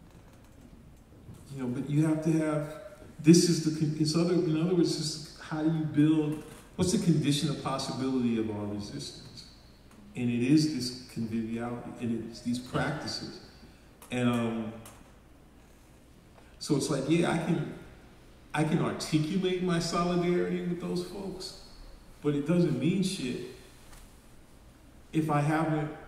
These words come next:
begun to consider and to study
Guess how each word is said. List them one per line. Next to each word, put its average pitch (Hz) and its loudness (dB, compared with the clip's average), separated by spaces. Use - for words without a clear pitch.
begun 151 4
to 151 2
consider 151 4
and 127 -2
to 127 -4
study 135 -2